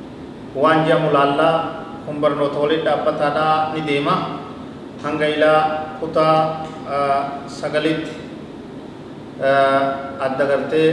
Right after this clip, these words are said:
eh, qoqqoodamee qophaa'ee jira itti dhiyaadha. فإن مكارم الأخلاق صفة من صفات الأنبياء والصديقين. Haala amalli gaariin mallattoo ambiyootaati.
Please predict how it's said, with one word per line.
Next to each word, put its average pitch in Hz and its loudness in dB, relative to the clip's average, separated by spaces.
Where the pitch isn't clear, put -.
eh, 147 0
qoqqoodamee 147 0
qophaa'ee 143 0
jira 139 2
itti - -4
dhiyaadha. 135 -2
فإن 175 2
مكارم 165 4
الأخلاق 160 4
صفة 170 2
من 143 -4
صفات 165 2
الأنبياء 165 4
والصديقين. 147 0
Haala 156 8
amalli 170 4
gaariin 160 6
mallattoo 151 4
ambiyootaati. 160 4